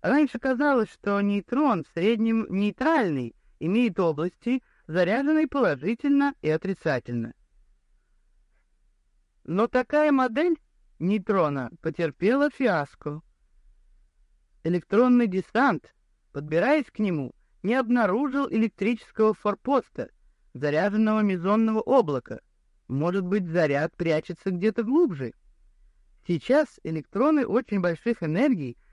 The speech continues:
проникают в нейтрон уже на расстоянии ноль целых две десятых на десять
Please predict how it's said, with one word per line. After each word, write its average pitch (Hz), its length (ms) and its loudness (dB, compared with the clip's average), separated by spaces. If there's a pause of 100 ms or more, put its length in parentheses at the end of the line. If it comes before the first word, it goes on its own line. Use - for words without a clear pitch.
(120)
проникают 240 640 0
в 226 60 -2
нейтрон 240 580 2
уже 208 260 -2
на 269 120 2
расстоянии 233 720 0 (240)
ноль 202 340 -2 (100)
целых 233 340 0
две 185 180 0
десятых 170 640 -2
на 175 400 -2
десять 160 580 -4